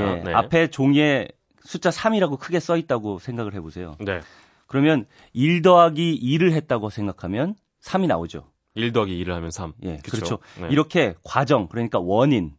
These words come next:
Speaker 1: 더하기라는 원인을 통해서 결과를 예측하는 건 비교적 쉽습니다.
Speaker 2: 네.
Speaker 1: 그렇죠?
Speaker 2: 네.
Speaker 1: 그런데 지금 삼이라는 숫자만 덜렁 있다고 생각해보세요.
Speaker 2: 더하기 빼고.
Speaker 1: 네.
Speaker 2: 네.
Speaker 1: 그러면 사칙 연산을 통해서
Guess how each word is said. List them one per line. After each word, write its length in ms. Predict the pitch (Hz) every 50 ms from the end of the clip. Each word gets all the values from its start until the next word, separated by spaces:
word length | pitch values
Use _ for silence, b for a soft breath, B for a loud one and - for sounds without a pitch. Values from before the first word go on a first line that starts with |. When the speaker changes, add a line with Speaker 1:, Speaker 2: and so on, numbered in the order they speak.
| _ _
Speaker 1:
더하기라는 640 | - - 104 113 139 175 170 156 170 156 151 151 147 123
원인을 440 | 92 98 107 120 131 139 139 131
통해서 400 | 123 - 127 123 117 117 - 170
결과를 500 | 175 - - - 107 123 135 160 165 156
예측하는 420 | 123 107 - - - - 117 110 110
건 120 | 127 139
비교적 340 | 131 - 98 95 104 92 -
쉽습니다. 500 | - 139 143 - - 90 80 73 73 - _ _ _ _ _ _ _ _ _ -
Speaker 2:
네. 380 | 85 82 82 78 76 80 - - _
Speaker 1:
그렇죠? 380 | - 92 92 - - 117 123 - -
Speaker 2:
네. 180 | 87 80 76 85 117 b b b
Speaker 1:
그런데 340 | - 135 143 143 147 160 127
지금 320 | - - - 143 180 160 139
삼이라는 480 | - - - 240 240 220 214 196 196
숫자만 400 | 160 - 160 - 165 156 156 143
덜렁 340 | - - 107 127 147 151 127
있다고 260 | 110 - - 107 101 98
생각해보세요. 540 | - 104 95 87 - - 76 76 - 90
Speaker 2:
더하기 240 | 101 101 101 92 92
빼고. 460 | - 113 113 104 87 92 101 101 82 _ _
Speaker 1:
네. 140 | - 98 92
Speaker 2:
네. 280 | 90 85 82 90 - b b b b b b _
Speaker 1:
그러면 440 | - 135 156 156 165 160 147 117 -
사칙 360 | - - 208 208 - - 196 151
연산을 360 | 143 135 139 139 156 151 139
통해서 640 | - 131 120 110 101 104 156 156 123 85 69 -